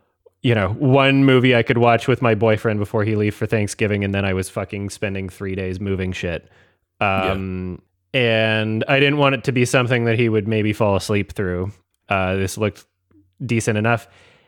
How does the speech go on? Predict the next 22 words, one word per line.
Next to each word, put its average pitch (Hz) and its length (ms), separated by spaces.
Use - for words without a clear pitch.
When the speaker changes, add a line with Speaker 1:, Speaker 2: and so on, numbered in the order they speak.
Speaker 1:
And 143 180
the 147 60
fact 190 380
that 214 120
it 180 100
has 170 640
a 127 500
notably 143 720
higher 139 760
audience 135 720
and, 120 520
uh, 110 240
critical 110 760
score 98 640
than 113 560
Disney's 127 460
current 117 400
new 113 160
film 104 420
in 101 140
theaters, 104 340
Wish, 98 600